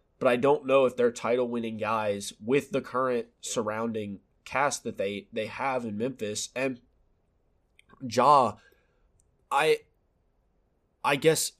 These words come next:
I, I, I probably agree that it is possible that he can be the best player on a championship team, but I think it is much more in, like, the Jason Tatum side than, like, the Steph Curry side,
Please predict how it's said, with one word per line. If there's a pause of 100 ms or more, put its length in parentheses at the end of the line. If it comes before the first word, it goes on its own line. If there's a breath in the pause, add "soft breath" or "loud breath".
I,
I, (240)
I
probably
agree
that
it
is
possible
that
he
can
be
the
best
player
on
a
championship
team, (1120)
but
I
think
it
is
much
more (320)
in,
like,
the (440)
Jason
Tatum (200)
side (540)
than,
like,
the
Steph
Curry
side,